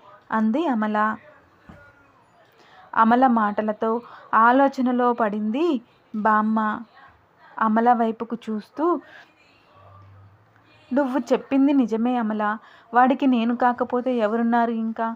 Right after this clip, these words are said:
నువ్వు చెప్పినట్టే నేను వాడితో పాటు వెళ్తాను, కానీ నాకు ఒక మాట ఇస్తావా అమ్మా?" అని అడిగింది అమలని.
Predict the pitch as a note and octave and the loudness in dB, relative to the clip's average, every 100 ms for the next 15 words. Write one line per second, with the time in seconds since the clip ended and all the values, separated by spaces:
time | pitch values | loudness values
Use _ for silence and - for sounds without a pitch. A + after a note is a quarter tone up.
0 | _ - - - A#3+ A#3+ B3 C4 B3+ C4 | _ -20 -20 -4 0 0 0 -2 -6 -2
1 | B3+ A#3+ C4+ E4 C#4+ A#3+ G#3+ G3+ A3 B3+ | -4 -2 -4 0 0 0 -2 -2 -4 -6
2 | A#3+ A3 G#3+ B3+ G#3+ G3+ A3 G#3+ A3 - | -4 -6 -4 -6 -6 -6 -6 -6 -12 -18
3 | _ A#3+ A#3 A#3+ F4 C#4 A#3+ B3 A#3+ B3 | _ 0 2 2 0 -2 0 -2 -2 -2
4 | A3+ G#3 A3 C4 B3 - A#3+ A3 A3+ A3 | -2 -2 -2 -4 -4 -2 -2 0 -2 -2
5 | G#3 A3 C#4+ D#4 A3 C4 - G#3+ G#3+ A3 | -4 -6 -6 -6 -6 -4 -4 -4 -6 -6
6 | A3+ D#4+ A3 G#3+ G#3+ G#3+ | -4 -4 -4 -4 -4 -6